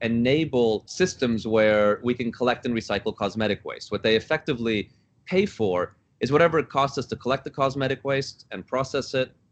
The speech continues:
vers-, uh, minus whatever we can sell that recycled cosmetic waste for. And usually the costs are always greater than the value. That's what sort of makes it not recyclable today. Um, and by having them fund the difference, we can,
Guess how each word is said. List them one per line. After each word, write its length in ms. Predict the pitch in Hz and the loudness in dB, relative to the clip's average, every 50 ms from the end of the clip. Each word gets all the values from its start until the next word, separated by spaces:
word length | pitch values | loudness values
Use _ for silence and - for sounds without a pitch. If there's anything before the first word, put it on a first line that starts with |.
| _ _ _ _ _ _ - - - | _ _ _ _ _ _ -18 -16 -12
vers-, 380 | 113 104 104 135 147 147 139 - | -10 -2 2 4 4 4 2 -2
uh, 100 | 135 120 | -2 0
minus 440 | 117 117 120 127 135 135 131 120 - | 0 2 2 2 2 0 -2 -2 0
whatever 280 | 131 123 120 117 123 120 | 0 2 2 2 0 0
we 120 | 117 117 | -2 -2
can 180 | 110 - 110 104 | -4 -4 -6 -6
sell 300 | - - 120 113 113 110 | -4 -2 0 0 2 2
that 180 | 113 107 - | 0 -2 -2
recycled 440 | 104 104 - - 107 101 - 107 101 | -4 -10 -6 -4 -6 -4 -4 -6 -6
cosmetic 460 | - 107 104 95 107 101 95 98 92 - | -4 -4 -4 -4 -2 -4 -4 -4 -4 -4
waste 320 | 95 90 85 - - - - | -4 -4 -4 -4 -8 -8 -6
for. 260 | 135 117 85 - - _ - - - - - - - _ _ - | -4 -4 -4 -6 -10 _ -20 -20 -20 -20 -20 -20 -20 _ _ -2
And 300 | 107 104 98 98 104 101 131 | 0 0 2 2 0 -2 -2
usually 340 | 160 190 185 151 165 160 135 | 0 0 0 0 0 0 0
the 80 | 131 | -2
costs 360 | - - 139 135 135 - - 131 | 0 2 2 2 2 2 -2 -2
are 80 | 123 | 0
always 280 | 113 113 107 110 101 - | 2 2 2 0 -4 -4
greater 320 | - 117 117 117 117 117 | -2 0 0 2 2 -2
than 140 | 107 107 101 | -4 -4 -6
the 100 | 95 92 | -6 -4
value. 480 | 85 123 143 160 147 120 101 98 101 104 | -2 0 0 0 0 -2 -4 -6 -6 -4
That's 200 | - 104 - - | -6 -6 -6 -8
what 120 | 113 - | -12 -8
sort 140 | - 113 104 | -8 -8 -6
of 60 | 98 | -4
makes 240 | 98 101 101 - - | -4 -4 -6 -4 -8
it 120 | 101 - | -10 -8
not 240 | 107 101 101 95 - | -4 -4 -4 -4 -4
recyclable 640 | 90 90 - - 131 151 151 - 120 104 95 92 85 | -6 -12 -6 -4 -4 -4 -4 -4 -6 -4 -4 -4 -6
today. 340 | - - 85 85 82 82 - _ _ _ - _ _ _ - | -6 -6 -6 -4 -4 -6 -8 _ _ _ -20 _ _ _ -4
Um, 320 | 87 87 85 87 90 85 - - | -2 0 0 0 -2 -4 -6 -4
and 240 | 113 107 104 98 95 | -4 -2 -2 -2 0
by 180 | 117 113 113 110 | 0 0 0 2
having 280 | 135 131 131 135 127 | 0 -2 -2 0 -2
them 140 | 120 104 104 - | -2 -4 -6 -4
fund 240 | - 127 127 123 104 | -2 -2 -2 -2 -4
the 40 | 92 | -2
difference, 500 | - 180 208 - 107 95 92 - - - | -2 -4 -4 -4 -6 -6 -6 -8 -8 -8
we 80 | 104 | -8
can, 460 | - - - - 156 147 147 127 110 | -8 -8 -12 -8 -6 -4 -4 -4 -6